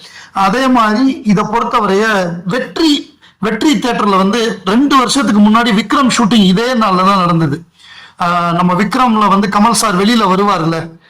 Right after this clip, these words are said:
அங்க வெளியில வர்றப்ப அப்படி வெற்றி தியேட்டர் மேல பாத்துட்டு வருவார்ல, அது வந்து டூ இயர்ஸ் பேக் ஷூட் பண்ணிருக்காங்க. கரெக்டா அதே நாள்ல, ஆஹ், ஜனவரி இருபத்தி நாலு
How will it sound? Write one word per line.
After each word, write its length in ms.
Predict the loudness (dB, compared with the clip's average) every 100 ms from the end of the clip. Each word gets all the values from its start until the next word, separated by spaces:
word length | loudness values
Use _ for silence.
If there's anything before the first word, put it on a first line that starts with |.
| _ _
அங்க 240 | -2 0
வெளியில 280 | 0 0 2 2
வர்றப்ப 460 | 0 0 0 -2
அப்படி 240 | -2 0 0
வெற்றி 300 | 0 0 0
தியேட்டர் 280 | 0 0
மேல 200 | 0 0
பாத்துட்டு 320 | 0 -2 0 0
வருவார்ல, 320 | 0 0 0
அது 220 | 0 0
வந்து 200 | 0 0
டூ 180 | 2 2
இயர்ஸ் 340 | 2 0 -2 -2
பேக் 200 | -2 -2
ஷூட் 260 | -2 0 0
பண்ணிருக்காங்க. 580 | 0 0 0 0 -2 -6 _ _ -6
கரெக்டா 320 | -4 -4 -2
அதே 400 | -2 0 -2 0
நாள்ல, 560 | 2 2 0 -2 -4 -8 -20 -20 _ -2
ஆஹ், 280 | -2 -2 -2
ஜனவரி 640 | 0 0 0 -2 0 2
இருபத்தி 460 | 2 0 0 0
நாலு 520 | 2 4 2 2 -2